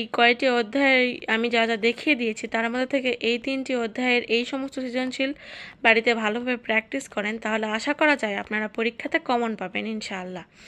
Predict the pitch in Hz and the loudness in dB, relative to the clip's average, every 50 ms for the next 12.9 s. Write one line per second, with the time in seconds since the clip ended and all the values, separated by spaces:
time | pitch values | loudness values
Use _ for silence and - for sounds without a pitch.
0 | - - - - - - - - - - - - _ _ _ _ - _ _ _ | -20 -20 -20 -20 -20 -20 -20 -20 -20 -20 -20 -20 _ _ _ _ -20 _ _ _
1 | _ - - _ _ _ - _ - - - - - - - - - 247 247 - | _ -20 -20 _ _ _ -20 _ -20 -20 -20 -20 -20 -20 -18 -2 0 0 4 6
2 | 359 339 302 254 240 233 240 233 226 247 269 277 269 247 240 277 254 247 254 277 | 6 8 8 8 6 6 6 6 6 6 6 6 4 2 0 0 0 2 2 2
3 | 269 247 226 240 233 254 285 311 294 320 294 - - - - 220 - 220 220 220 | 0 2 2 4 6 6 6 6 6 4 2 0 -2 -4 -4 -4 -4 -4 -2 0
4 | 220 220 220 214 240 240 262 262 254 254 240 262 - - 240 220 202 208 233 247 | 0 0 2 2 2 2 2 0 0 0 -2 -2 -2 -2 -2 -2 0 0 2 4
5 | 247 240 226 - 277 277 269 254 - 269 247 240 - 220 214 208 214 - 220 202 | 4 4 4 2 2 2 2 0 0 -2 -2 0 0 -2 -2 -2 -4 -6 -6 -4
6 | - 214 214 208 214 240 302 330 - - - - - _ - 262 247 254 254 - | -4 -6 -4 -4 -6 -6 -8 -10 -14 -18 -20 -20 -16 _ -6 -2 -2 -2 0 0
7 | 269 262 269 285 294 294 - 294 285 277 269 254 233 214 220 233 240 247 254 254 | 0 0 2 2 2 0 2 4 4 6 6 6 4 4 2 2 2 2 0 -2
8 | 247 - 247 247 247 233 214 208 214 262 - - - - - - _ - 247 - | 0 0 0 0 2 0 0 0 -2 -2 -4 -8 -14 -14 -16 -14 _ -14 -14 -14
9 | _ - - 240 226 226 233 233 254 254 - - 320 302 269 - 285 277 285 277 | _ -8 -8 -6 0 2 2 4 2 0 0 0 0 0 0 0 0 0 2 0
10 | 262 233 240 233 233 233 - 269 262 - 269 262 262 254 247 240 233 226 - 262 | 0 -2 -2 -2 -2 -2 -2 -4 -2 -2 -2 -2 -2 -2 -2 -2 -4 -2 -2 -2
11 | - - 208 220 226 - _ 302 277 277 254 - 285 285 277 269 254 - 254 240 | 0 2 2 0 0 0 _ 2 2 2 2 2 2 2 2 2 0 -4 -4 -4
12 | 233 226 - 226 226 220 - 208 208 208 196 208 202 202 196 196 - - | -4 -2 0 0 0 0 0 -2 -2 -2 -2 -2 -2 -4 -4 -2 -4 -4